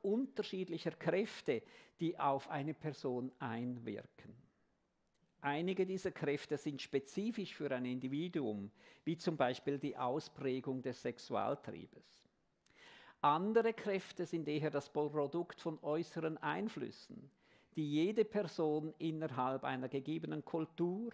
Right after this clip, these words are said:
oder einer Gesellschaft beeinflussen. Einige dieser Faktoren sind unter, äh, der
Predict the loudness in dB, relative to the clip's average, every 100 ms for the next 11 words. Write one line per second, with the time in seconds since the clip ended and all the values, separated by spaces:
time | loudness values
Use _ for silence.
0 | -6 -6 -2 -2 -2 -2 -4 -4 -4 -2
1 | -2 -2 -4 -4 -6 -8 -4 -2 -4 -8
2 | -16 -18 -20 -20 -20 _ _ _ _ _
3 | _ _ -20 -20 -20 _ _ 0 2 2
4 | 2 4 2 4 4 2 2 4 4 4
5 | 0 2 2 0 -4 -10 -16 -20 -20 _
6 | 2 4 0 2 4 4 0 -14 _ _
7 | -18 -18 -20 _ 0 0